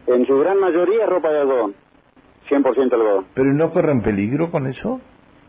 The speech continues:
Speaker 1: No, no, porque la ropa inífuga, a ver, eh,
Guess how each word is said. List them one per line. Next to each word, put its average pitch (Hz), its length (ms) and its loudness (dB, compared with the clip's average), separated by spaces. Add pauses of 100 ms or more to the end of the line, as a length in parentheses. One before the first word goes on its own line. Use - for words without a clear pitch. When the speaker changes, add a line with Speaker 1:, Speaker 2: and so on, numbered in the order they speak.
(540)
Speaker 1:
No, 330 360 2 (800)
no, 143 260 -2
porque 143 440 0 (260)
la 151 120 0
ropa 214 200 0
inífuga, 196 720 0
a - 20 -2
ver, 151 180 -2 (280)
eh, 107 400 0